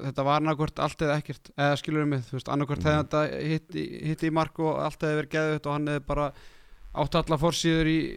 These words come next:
Speaker 1: öllum handboltatímaritum eða ekki, því miður þá á hann ekki neina forsíður eftir þannan leik.
Speaker 2: Nei, þú veist, Gísli Þorgeir, hérna,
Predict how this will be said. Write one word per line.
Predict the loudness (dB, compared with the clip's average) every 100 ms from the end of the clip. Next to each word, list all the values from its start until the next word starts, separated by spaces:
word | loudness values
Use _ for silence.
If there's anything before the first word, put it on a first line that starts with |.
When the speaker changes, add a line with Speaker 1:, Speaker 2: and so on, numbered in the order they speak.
| -6
Speaker 1:
öllum | -4 2 2
handboltatímaritum | 4 2 2 0 0 2 2 4 2 2
eða | 2 2 2
ekki, | 0 -4 -8 -10 -12
því | -4 0
miður | 2 2 2
þá | 0 0 -2 -10 -18 -18 -16 -16 -14 -8
á | 0 2
hann | 2 0
ekki | 0
neina | -2 -2
forsíður | -2 0 0 0 -4 -6
eftir | -4 -2 0
þannan | 0 0
leik. | -4 -8 -8
Speaker 2:
Nei, | -2 0 -2 -6 -12 -2
þú |
veist, | -2 -2 -10 -10 -10 -6
Gísli | 0 2 4 4
Þorgeir, | 6 4 4 4 2 0 -4 -4
hérna, | -4 -2 -2